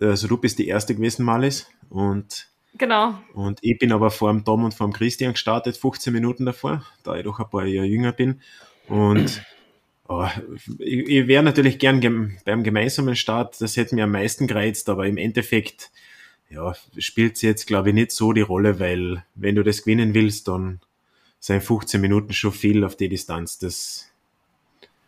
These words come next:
Speaker 1: das muss man jemandem erst einmal abnehmen, glaub ich. Da, fünfzehn Minuten ist schon viel. Also es war eigentlich wurscht, weil es, du musst, es muss eh jeder sein Rennen gestalten, wie,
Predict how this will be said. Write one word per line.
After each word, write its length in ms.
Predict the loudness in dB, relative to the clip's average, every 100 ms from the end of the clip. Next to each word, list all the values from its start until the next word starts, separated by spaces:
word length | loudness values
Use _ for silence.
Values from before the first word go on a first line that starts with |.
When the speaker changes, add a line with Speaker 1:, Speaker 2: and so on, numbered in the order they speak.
| _ _ _
Speaker 1:
das 180 | -4 2
muss 220 | 2 4
man 100 | 4
jemandem 320 | 4 4 4
erst 200 | 0 -4
einmal 160 | -4 -4
abnehmen, 380 | -4 -6 -6 -6
glaub 180 | -6 -6
ich. 100 | -8 -12 _ _ _ -8
Da, 280 | -6 -6 -8 _ _ _ _ _ _
fünfzehn 320 | 2 2 4
Minuten 280 | 2 0 -2
ist 80 | -4
schon 120 | -4
viel. 260 | -8 -8 -8
Also 200 | -6 -6
es 200 | -6 -4
war 140 | -2
eigentlich 380 | 0 -2 -4 0
wurscht, 240 | 0 2
weil 140 | -2 -2
es, 240 | -4 -6
du 100 | -2
musst, 360 | 0 0 -2 -6
es 140 | -2
muss 220 | 0 0
eh 80 | 2
jeder 300 | 2 4 2
sein 220 | 0 0
Rennen 260 | 2 0 0
gestalten, 580 | -2 -2 -2 -2 -4 -2
wie, 300 | -2 -2